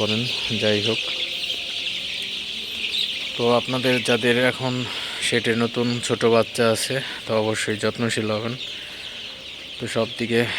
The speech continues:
খেয়াল রাখবেন। তো ভিডিওটি আর বেশি বড় করব না, সবাই ভালো থাকবেন, সুস্থ থাকবেন। শখের খামার ফরিদপুর YouTube চ্যানেলটি অবশ্যই সাবস্ক্রাইব করে পাশে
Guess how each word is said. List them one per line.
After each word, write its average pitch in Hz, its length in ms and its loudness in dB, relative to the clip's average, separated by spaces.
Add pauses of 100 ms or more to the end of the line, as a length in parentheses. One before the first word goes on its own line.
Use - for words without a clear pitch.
(140)
খেয়াল 110 240 4 (100)
রাখবেন। 110 300 0 (120)
তো 113 140 -6
ভিডিওটি 110 380 0
আর 113 120 6
বেশি 110 220 -2
বড় 110 120 4 (100)
করব 117 160 2 (120)
না, 117 60 0 (200)
সবাই 113 200 2 (100)
ভালো 113 220 4
থাকবেন, 120 300 0 (120)
সুস্থ - 200 -2 (140)
থাকবেন। 117 300 2 (640)
শখের 120 300 4
খামার 120 280 6
ফরিদপুর 120 380 4
YouTube 117 340 4
চ্যানেলটি 113 400 4
অবশ্যই 113 400 2
সাবস্ক্রাইব 117 400 4 (100)
করে 117 200 4
পাশে 120 180 4